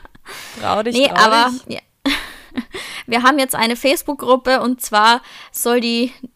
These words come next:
Speaker 1: das ist auch kein Gefällt mir Kram oder so,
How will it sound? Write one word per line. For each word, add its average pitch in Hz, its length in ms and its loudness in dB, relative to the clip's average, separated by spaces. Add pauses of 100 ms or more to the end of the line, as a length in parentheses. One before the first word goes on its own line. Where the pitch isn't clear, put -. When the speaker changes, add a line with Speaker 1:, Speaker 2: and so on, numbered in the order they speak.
Speaker 1:
das 233 140 -6
ist - 280 -6
auch 226 200 -2
kein 220 340 0
Gefällt 226 420 -2
mir 269 200 0
Kram 247 380 0
oder 277 200 0
so, 294 280 -2